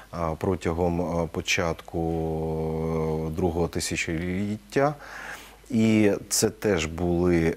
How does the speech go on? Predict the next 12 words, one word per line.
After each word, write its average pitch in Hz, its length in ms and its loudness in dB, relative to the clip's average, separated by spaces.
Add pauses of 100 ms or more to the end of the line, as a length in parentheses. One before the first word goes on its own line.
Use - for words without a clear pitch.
епідемії, 90 1040 0 (160)
а, 85 720 0
але 92 560 4 (140)
невеликих 92 1040 0
масштабів, 80 720 -2 (420)
саме 87 420 2
епідемії, 85 540 0
тому 85 280 -4
що - 200 -2
зараз 78 340 0
коронавірус 82 720 -2
ковід 85 500 0